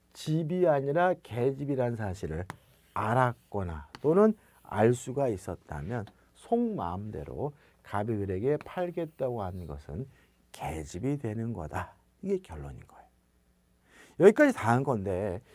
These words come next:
이것만 가지고 또 하시면, 어, 나중에 또 무슨 소리인지 모르겠다는 분이 많아요. 연습을 해보죠. 자, 지금 갑이 을에게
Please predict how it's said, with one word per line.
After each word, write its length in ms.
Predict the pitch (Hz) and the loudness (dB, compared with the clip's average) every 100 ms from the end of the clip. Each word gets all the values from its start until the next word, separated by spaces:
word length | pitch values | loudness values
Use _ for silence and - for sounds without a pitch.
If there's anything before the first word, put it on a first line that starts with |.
| - - | -18 -4
이것만 420 | 175 262 285 285 | 2 4 4 4
가지고 460 | 220 170 175 180 - | 4 4 4 0 0
또 120 | 170 | 0
하시면, 640 | 156 139 131 131 98 165 - - - | 2 0 0 0 0 -2 -8 -20 -12
어, 240 | 120 110 107 104 | -4 0 2 4
나중에 360 | 113 113 135 | 4 4 2
또 280 | 135 120 135 143 - - | 0 2 2 0 -14 -12
무슨 200 | 123 151 | -2 -2
소리인지 320 | 165 190 165 165 | 2 0 0 2
모르겠다는 640 | 120 170 175 - 143 120 | 4 6 6 4 -2 -2
분이 220 | 107 104 | -4 -6
많아요. 320 | 95 65 65 57 _ _ _ _ 85 | -6 -8 -10 -16 _ _ _ _ -8
연습을 500 | 90 92 - 92 120 | -6 -6 -6 -6 -6
해보죠. 360 | 98 - - _ _ _ _ _ _ _ _ - - _ _ _ - - - | -8 -14 -20 _ _ _ _ _ _ _ _ -20 -20 _ _ _ -20 -20 -12
자, 300 | - 127 101 95 | 0 2 2 -2
지금 180 | 262 269 | 0 0
갑이 400 | - 131 160 214 | -2 2 2 2
을에게 840 | 214 147 196 208 147 139 113 98 | 2 6 6 6 4 2 2 0